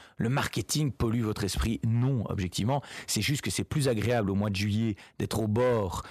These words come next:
d'une piscine en Espagne que de se prendre la grêle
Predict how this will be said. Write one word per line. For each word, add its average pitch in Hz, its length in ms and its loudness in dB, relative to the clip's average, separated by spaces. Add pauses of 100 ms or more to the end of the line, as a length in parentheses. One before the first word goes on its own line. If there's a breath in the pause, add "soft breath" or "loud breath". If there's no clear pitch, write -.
(120)
d'une 120 200 2
piscine 123 680 0
en 107 120 2
Espagne 131 600 2 (300 loud breath)
que 139 100 2
de 123 80 0
se - 80 0
prendre 113 320 0
la 98 120 2
grêle 139 540 2